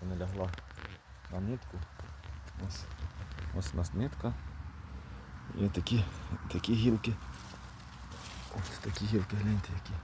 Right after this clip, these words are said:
Які ягоди. І воно всі, всі гілки ось так нахилилися, вони гарненько лягли на ниточку. Ну, не всі, звичайно. Тут, та, бачимо,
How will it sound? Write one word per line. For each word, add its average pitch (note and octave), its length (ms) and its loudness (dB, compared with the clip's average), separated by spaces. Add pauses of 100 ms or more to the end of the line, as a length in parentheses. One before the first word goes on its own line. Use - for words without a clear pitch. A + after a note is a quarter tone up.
(720)
Які B2 140 2
ягоди. F#2 400 6 (920)
І A2 40 2
воно B2 200 6
всі, - 500 4 (100)
всі - 260 0
гілки C3 380 2
ось A2+ 140 2
так C3 200 0 (920)
нахилилися, A2+ 800 4
вони C3 280 2
гарненько A2 600 6
лягли G#2+ 280 6
на G#2+ 120 6
ниточку. B2 480 4
Ну, D3 100 4
не A2 120 8
всі, D#3+ 240 4
звичайно. B2 640 6
Тут, G2 100 -2 (580)
та, A2+ 120 6
бачимо, A2+ 440 2